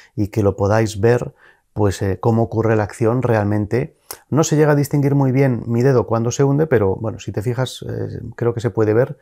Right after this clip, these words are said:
Y, y, y ahora os mostraré los disparos para que veáis, pues, eh, digamos, cómo ha hecho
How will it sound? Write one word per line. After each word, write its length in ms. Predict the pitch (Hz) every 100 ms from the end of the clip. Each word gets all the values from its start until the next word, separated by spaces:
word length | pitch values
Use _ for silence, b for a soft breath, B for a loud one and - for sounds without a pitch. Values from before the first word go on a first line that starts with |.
| B B B B B -
Y, 760 | 127 117 110 107 101 98 90 101
y, 240 | 117 117
y 140 | 123 113
ahora 160 | 117
os 80 | 117
mostraré 380 | 123 - 120 123
los 200 | 120 101
disparos 560 | 107 - 127 117 143
para 220 | - 95 95
que 100 | 98
veáis, 340 | 92 95 113
pues, 380 | - 98 - 123
eh, 240 | 113 104 104
digamos, 380 | 107 98 95
cómo 280 | - 110 104
ha 60 | 107
hecho 280 | 104 117